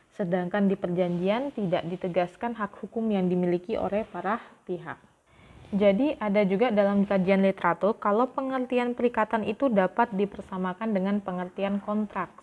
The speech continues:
sedangkan pengertian perjanjian dapat lebih disamakan dengan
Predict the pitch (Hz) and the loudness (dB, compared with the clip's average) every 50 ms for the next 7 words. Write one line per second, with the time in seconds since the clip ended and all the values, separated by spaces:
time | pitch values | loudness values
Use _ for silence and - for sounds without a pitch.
0 | - - 208 180 175 180 180 180 180 - 196 196 196 196 208 220 233 254 262 - | -12 -8 -4 -2 0 0 0 -2 -4 -4 -2 -2 -2 -2 -2 -4 -6 -6 -6 -6
1 | 269 262 262 254 254 254 233 208 196 175 190 185 185 185 190 202 208 208 214 220 | -6 -6 -4 -6 -6 -6 -2 -2 0 2 2 2 2 2 2 2 2 2 2 0
2 | 214 180 170 170 - - 190 196 - 185 175 175 170 190 175 175 180 - - 175 | 0 0 -2 -2 -4 -6 -8 -6 -6 -6 -2 0 0 0 0 0 -2 -4 -8 -10
3 | 170 170 170 - 196 202 202 180 175 170 185 208 | -8 -10 -10 -6 -4 -2 -2 -2 -2 -2 -2 -2